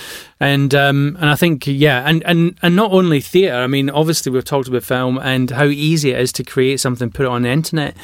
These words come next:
Even if it, even if you're only creating from the point of view of, "I'm gonna create a short scene and send it to a casting director or an agent,"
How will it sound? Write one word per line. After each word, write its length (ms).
Even 220
if 120
it, 180
even 220
if 160
you're 260
only 300
creating 540
from 140
the 80
point 240
of 100
view 220
of, 120
"I'm 100
gonna 140
create 260
a 20
short 320
scene 260
and 140
send 320
it 100
to 120
a 20
casting 440
director 640
or 200
an 80
agent," 440